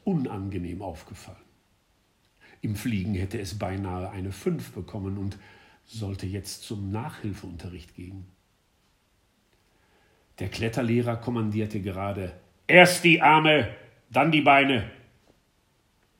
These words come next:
Laut schnaufend klammerte sich das Pferd mit den Vorderhufen an den dicken Baumstamm. Dann nahm es die Hinterhufe dazu.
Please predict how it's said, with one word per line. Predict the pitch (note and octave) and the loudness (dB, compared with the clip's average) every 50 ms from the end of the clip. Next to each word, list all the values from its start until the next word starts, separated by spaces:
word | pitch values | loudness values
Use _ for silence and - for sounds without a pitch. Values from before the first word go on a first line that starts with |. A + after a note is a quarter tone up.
| _ _ _ _ _ _ - | _ _ _ _ _ _ -16
Laut | - E2 E2+ E2 E2 E2 - | -14 -14 -12 -12 -14 -14 -14
schnaufend | - - G2 D#2 D2+ D#2+ F#2 F2 - - F#2 E2 - | -14 -12 -12 -12 -10 -10 -12 -12 -12 -14 -14 -14 -14
klammerte | - - G2+ F#2+ F#2+ F#2+ F2+ - F#2+ | -12 -10 -10 -8 -8 -8 -8 -10 -10
sich | D#2+ F#2 F#2 - - | -10 -10 -10 -12 -12
das | - F#2+ E2 - | -16 -16 -16 -16
Pferd | - _ - - G#2+ G2 F#2+ G2 - | -18 _ -12 -10 -8 -8 -8 -8 -10
mit | G2 G2 F#2+ | -10 -10 -10
den | F#2+ F2 E2 | -10 -12 -14
Vorderhufen | E2+ - - G2+ G#2 G2+ G2+ F#2 - B2 A#2 A2+ - - B2 A#2 | -14 -14 -14 -12 -10 -10 -10 -10 -8 -6 -6 -6 -6 -8 -10 -8
an | A2+ G2+ | -8 -6
den | G#2+ G#2 G2 | -6 -6 -6
dicken | F#2 A2+ A2+ - A2+ G#2+ G2 | -6 -8 -8 -6 -6 -6 -6
Baumstamm. | G#2 F#2+ G2 G2 G2 - - G2+ F2+ F2 F2+ F2+ - - - - - - - _ _ _ _ _ _ _ _ _ | -6 -6 -6 -8 -10 -10 -8 -8 -8 -8 -10 -12 -18 -20 -20 -20 -20 -20 -20 _ _ _ _ _ _ _ _ _
Dann | - B2 A#2+ A#2 A2+ | -4 -4 -2 0 0
nahm | A2 G2 G2+ G#2+ G#2+ | -2 -2 -4 -4 -4
es | G2+ F#2 - | -6 -8 -8
die | - A2+ | -8 -6
Hinterhufe | F#2 G#2 G#2+ G2+ G#2+ G2 F2+ F#2+ F2+ - A#2 | -4 -4 -4 -4 -4 -6 -6 -6 -8 -10 -12
dazu. | G2 F2 F2 - - - D2+ D2+ D2+ | -12 -12 -14 -14 -14 -14 -14 -14 -14